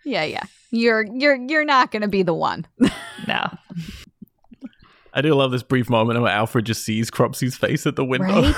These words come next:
Speaker 2: Yeah.
Speaker 3: <laughs> And he just freaks out. <laughs> He's just like, he's just pressed up against the window, peering through for a brief second. It's fucking great.
Speaker 1: Mm.
Speaker 3: Uh, Tom Savini was kind of pissed 'cause he only got three days to do Cropsy's face, and he's not happy with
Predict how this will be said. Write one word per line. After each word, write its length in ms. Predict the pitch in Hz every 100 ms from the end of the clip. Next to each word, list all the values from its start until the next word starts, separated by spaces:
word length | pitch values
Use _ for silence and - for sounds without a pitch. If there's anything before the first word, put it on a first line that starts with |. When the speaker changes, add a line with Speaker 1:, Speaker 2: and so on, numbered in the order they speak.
| -
Speaker 2:
Yeah. 480 | 175 170 - - 175
Speaker 3:
<laughs> 20 |
And 80 | 247
he 60 | 240
just 240 | 220 262
freaks 420 | - 240 202 - 196
out. 340 | 190 208 - _ 165
<laughs> 200 | - _
He's 120 | 214 214
just 160 | 262
like, 120 | 262 202 262 240 165
he's 140 | 170 170
just 200 | 180 -
pressed 380 | - 147 139 143
up 160 | 135
against 320 | 143 127 120
the 80 | 127
window, 380 | 113 117 117 117
peering 420 | 113 110 110 110
through 280 | - 110 113
for 120 | -
a 60 | 101
brief 260 | 101 101
second. 420 | - 104 - 104 - _ - - - - _ _
It's 80 | _ -
fucking 180 | - -
great. 240 | - -
Speaker 1:
Mm. 280 | 202 190 202 _ -
Speaker 3:
Uh, 220 | 104 98
Tom 200 | 156 165
Savini 300 | 156 156 139
was 100 | 127
kind 140 | 131 120
of 80 |
pissed 240 | - 113 -
'cause 80 | 113
he 80 | 117
only 140 | 117
got 140 | 107 -
three 200 | 110 101
days 320 | 95 95 -
to 80 | 98
do 100 | 92
Cropsy's 380 | 98 92 92
face, 260 | - 85 -
and 80 | 92
he's 140 | 95
not 120 | 90
happy 280 | - - -
with 260 | 98 -